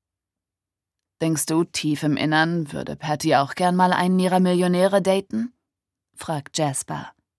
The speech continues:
„Oh, sicher. Sie redet zwar immer von ihrer grandiosen Ehe,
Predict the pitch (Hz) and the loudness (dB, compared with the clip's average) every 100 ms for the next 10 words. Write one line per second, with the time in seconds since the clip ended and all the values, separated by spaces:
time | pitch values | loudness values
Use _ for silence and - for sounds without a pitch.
0 | _ _ _ _ _ - - 156 - - | _ _ _ _ _ -6 -6 -6 -14 -10
1 | 139 220 - - - - _ _ _ _ | -8 -6 -4 -4 -4 -12 _ _ _ _
2 | _ - - - 302 214 254 240 - 175 | _ -18 -16 -2 0 2 4 2 2 2
3 | 202 233 160 165 156 165 165 175 170 180 | 6 6 4 -2 -2 -2 0 0 2 0
4 | 170 165 160 214 165 - | 0 -2 -2 0 -2 -4